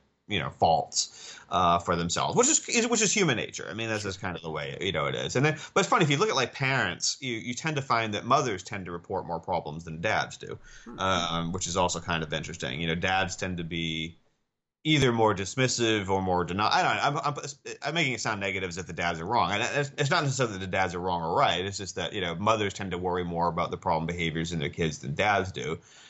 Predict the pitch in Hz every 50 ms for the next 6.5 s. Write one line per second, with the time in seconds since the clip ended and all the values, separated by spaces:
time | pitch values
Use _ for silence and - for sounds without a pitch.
0 | - _ - 90 90 87 87 82 82 80 82 82 85 87 107 120 120 107 90 98
1 | 98 92 87 87 90 80 - - 117 113 104 98 90 87 82 82 87 80 76 -
2 | 90 85 85 80 85 80 78 78 87 80 - 80 78 71 - - - 85 82 78
3 | 76 - 87 76 - - - 101 95 92 - - 78 76 78 78 76 - - -
4 | 131 135 156 165 220 180 - 151 123 104 - 135 107 92 85 92 90 85 85 -
5 | _ - 95 90 87 90 101 101 104 104 104 98 85 90 82 - 95 87 76 -
6 | - 78 76 71 - - - - - -